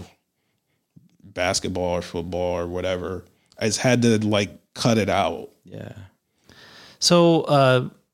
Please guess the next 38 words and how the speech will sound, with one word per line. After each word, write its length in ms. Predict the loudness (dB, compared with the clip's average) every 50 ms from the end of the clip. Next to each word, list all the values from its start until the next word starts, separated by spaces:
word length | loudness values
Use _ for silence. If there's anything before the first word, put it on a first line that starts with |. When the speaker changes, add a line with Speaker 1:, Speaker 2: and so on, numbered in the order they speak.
| _ _ _ _ _ _ _ _ _ _ _ _ _ -4
Speaker 3:
what's 260 | 0 2 2 2 0
kind 240 | -2 0 2 2 2
of 180 | 2 2 0 -4 -8 -4
on 200 | -2 0 2 4
the 80 | 4
horizon 640 | 2 2 2 2 2 2 2 2 0 0 -2 -2 -2
for, 280 | -2 -2 -2 -2 -4 -10 -14 -6
for 120 | -4 -2
David 380 | 2 4 4 4 4 0 -2 0
Bunce 340 | 0 0 2 0 0 0 0
and 100 | 0 0
the 60 | 0
David 360 | 0 0 0 0 -2 -4 -6
Bunce 300 | -4 -2 -2 0 0 -2
family? 520 | 0 2 2 4 4 4 2 0 -2 -2 -2
What, 220 | -2 -2 -2 0
what 140 | 0 0 0
do 40 | 0
you, 120 | -2 -4
what 200 | -4 -2 -2 0
do 80 | 0 2
you, 220 | 2 2 2 2
Speaker 1:
Hmm. 100 | 0 -4 -10 -18 _ _ _ _ _ _ _
Speaker 3:
what 100 | -4 0
are 60 | 2 4
you 100 | 4 4
hoping 360 | 4 2 2 2 0 -2 -2
for? 240 | -2 0 0 2 2
What 120 | 2 4
are 40 | 4
you 100 | 4 4
looking 460 | 4 4 4 4 2 2 -2 -2 -2
ahead 560 | -2 -2 0 0 2 2 2 0 -4 -6 -8
towards? 640 | -8 -4 -2 0 2 2 2 2 0 0 -2 -4 -4
What 160 | -2 -2 0
are 20 | -2
you, 440 | -2 -2 0 0 2 2 2 0
uh, 320 | 0 0 0 -2 -2 -4